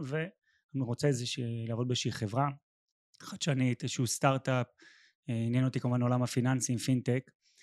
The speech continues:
וככה מצאתי את עצמי איזה יום אחד, אה, שאני מחפש לה איפה אני רוצה לעבוד, פותח את מפת הסטארט-אפים של כלכליסט, ככה זה היה, היה להם איזה מפת סטארט-אפים כזאת יפה, אינטראקטיבית כזאת,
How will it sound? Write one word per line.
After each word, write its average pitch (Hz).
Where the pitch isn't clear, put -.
וככה 156
מצאתי 160
את 151
עצמי 147
איזה 127
יום 139
אחד, 127
אה, 123
שאני 120
מחפש 127
לה 135
איפה 135
אני 127
רוצה 120
לעבוד, 113
פותח 151
את 139
מפת 143
הסטארט-אפים 139
של 123
כלכליסט, 123
ככה 127
זה 107
היה, 143
היה 117
להם 113
איזה 113
מפת 117
סטארט-אפים 117
כזאת 110
יפה, 117
אינטראקטיבית 113
כזאת, 175